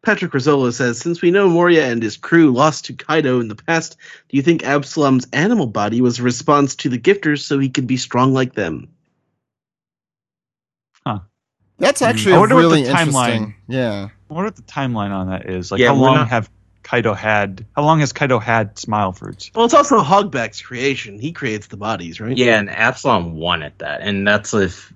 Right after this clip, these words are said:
Speaker 4: if Absalom was, like, had any notion or inkling of what Kaido was doing.
Speaker 3: I could see
Speaker 4: He may-
Speaker 3: this. This is a good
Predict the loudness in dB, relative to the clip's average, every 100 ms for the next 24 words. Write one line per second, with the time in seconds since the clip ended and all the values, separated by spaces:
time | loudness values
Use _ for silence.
0 | -6 -6 -2 -2 0 0 0 -2 -4 -4
1 | -4 -2 -2 0 -2 -4 -4 -2 -2 -2
2 | -6 -6 -6 -6 -6 -8 -10 -12 -10 -8
3 | -2 0 0 -2 -8 -14 -14 -14 -10 -8
4 | -4 -4 -2 0 4 4 4 0 -4 -2
5 | -2 0 0 0 0 0 0